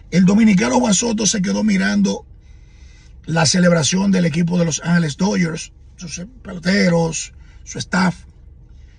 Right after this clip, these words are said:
su equipo técnico y todo. Mientras él desde la, desde el dugout miraba, tal vez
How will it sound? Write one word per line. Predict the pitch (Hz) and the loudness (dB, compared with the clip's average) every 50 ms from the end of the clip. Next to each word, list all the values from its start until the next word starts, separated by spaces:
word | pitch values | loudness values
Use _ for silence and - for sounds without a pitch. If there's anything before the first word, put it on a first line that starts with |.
| - | -20
su | - - 151 | -14 -12 -10
equipo | 127 - 180 151 160 156 | -4 -4 -2 -2 -2 -2
técnico | - 196 196 185 180 180 175 170 165 | -2 0 2 4 4 2 2 0 -2
y | 160 135 | -4 -4
todo. | - 196 185 165 - - - - - - - - - - - - - - - - - - - - - - - - - - - - - - - - - - - - - - - - - | -2 -2 -2 -2 -4 -8 -14 -18 -20 -20 -20 -20 -20 -20 -20 -20 -20 -20 -20 -20 -20 -20 -20 -20 -20 -20 -20 -20 -20 -20 -20 -20 -20 -20 -20 -20 -20 -20 -20 -20 -20 -20 -20 -12 -6
Mientras | 160 175 175 170 170 160 - - | -2 0 0 0 0 0 -2 -4
él | - 185 208 220 208 | -2 -2 -2 0 0
desde | 185 185 170 156 175 160 | 2 0 0 0 0 -2
la, | 160 151 - 147 143 143 - - - - - | -2 -2 -4 -4 -4 -6 -8 -8 -12 -14 -10
desde | 156 151 151 135 160 | -6 -6 -4 -2 -2
el | 147 139 | -4 -4
dugout | 151 143 156 170 180 180 175 165 - - - - - - - - - - - - - - - - - | -4 -2 0 0 0 0 0 -2 -6 -12 -20 -20 -20 -20 -20 -20 -20 -20 -20 -20 -20 -20 -20 -20 -12
miraba, | - 143 151 160 160 170 175 185 185 185 180 180 175 - - - - - - - - - - - - - - - - - - - - - - - - | -8 -4 -4 -2 0 2 2 2 2 2 2 0 0 -4 -10 -20 -20 -20 -20 -20 -20 -20 -20 -20 -20 -20 -20 -20 -20 -20 -20 -20 -20 -20 -20 -16 -8
tal | - 160 180 | -6 -4 -2
vez | 180 214 233 180 | 0 0 0 -2